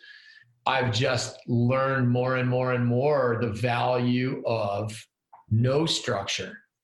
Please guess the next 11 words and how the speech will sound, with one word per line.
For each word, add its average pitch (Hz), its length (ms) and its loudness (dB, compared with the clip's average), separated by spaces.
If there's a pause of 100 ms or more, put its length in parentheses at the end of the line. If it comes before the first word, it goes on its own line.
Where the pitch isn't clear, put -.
(160)
I, 185 220 2
I 180 40 2
got 233 140 2
a 233 40 2
funny 190 220 2
story 147 280 0
for 131 160 -2
you. 117 80 0
There's 123 180 0
a 156 60 0
girl 143 560 0